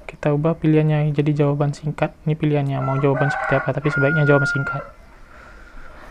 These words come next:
Setelah itu kita tambah lagi, mau buat hari dan tanggalnya, tambah di sini. Nah, kita buat kalau dalam bentuk hari dan tanggal, kita bisa pilih di sini tanggal.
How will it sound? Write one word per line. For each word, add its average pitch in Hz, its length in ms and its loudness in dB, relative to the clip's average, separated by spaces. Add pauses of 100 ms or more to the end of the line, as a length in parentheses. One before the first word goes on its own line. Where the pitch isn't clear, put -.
Setelah 160 320 0
itu 190 340 2
kita 160 220 4
tambah 156 320 2
lagi, 156 560 2 (160)
mau 147 160 0
buat 151 240 2
hari 156 240 2
dan 147 100 4
tanggalnya, 143 720 0
tambah 143 420 -2
di - 80 -20
sini. 135 320 -6 (460)
Nah, 135 320 -4
kita 147 240 -2
buat 160 160 4
kalau 156 180 2
dalam 151 300 2
bentuk 170 100 0
hari 151 160 2
dan 143 140 2
tanggal, 151 240 2
kita 160 160 2
bisa 156 160 -2
pilih 156 320 0 (340)
di 143 140 -2
sini 143 320 -4
tanggal. 139 580 -2